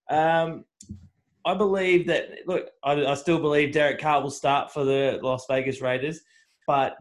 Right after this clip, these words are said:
uh, adding Mariota, uh, to the, to this squad, I think, um, he will see, he'll, it, it, it adds plays to the playbook.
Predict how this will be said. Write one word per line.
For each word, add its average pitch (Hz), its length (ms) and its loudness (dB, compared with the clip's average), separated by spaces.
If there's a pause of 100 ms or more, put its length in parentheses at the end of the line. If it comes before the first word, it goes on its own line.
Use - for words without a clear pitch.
uh, 139 320 0 (180)
adding 147 320 -2
Mariota, 131 800 0 (360)
uh, 123 260 -4 (120)
to 143 100 -8
the, 123 480 -4 (220)
to 143 100 -10
this 127 220 -10
squad, 135 540 -2
I 127 140 -4 (140)
think, 139 300 -8 (280)
um, 123 520 -6
he 143 180 -6
will 147 180 -4
see, 143 300 -2
he'll, 147 240 -2 (720)
it, 160 180 -4
it, 196 300 2
it 208 120 2
adds 214 220 4
plays 180 380 4
to 156 40 -8
the 143 80 -4
playbook. 120 460 -4